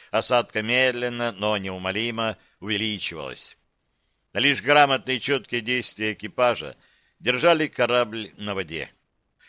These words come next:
Увеличивавшуюся периодически осадку приводили к норме безостановочной работой ручных помп, переданных также из других кораблей. Все матросы и офицеры крейсера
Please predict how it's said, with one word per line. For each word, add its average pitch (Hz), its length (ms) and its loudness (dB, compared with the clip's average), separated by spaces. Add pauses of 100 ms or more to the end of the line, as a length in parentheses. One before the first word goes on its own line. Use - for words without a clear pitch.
(200)
Увеличивавшуюся 123 1400 -4 (240)
периодически 123 800 2
осадку 110 680 0 (300)
приводили 147 500 0
к - 100 -10
норме 143 540 2
безостановочной 127 920 -2
работой 117 420 0
ручных 113 480 -6
помп, 131 380 -2 (640)
переданных 143 540 2
также 127 400 2
из 95 100 -10
других 98 360 -8
кораблей. 73 540 -6 (720)
Все 123 320 2
матросы 117 640 -2
и 113 100 -2
офицеры 107 460 -2
крейсера 110 680 -2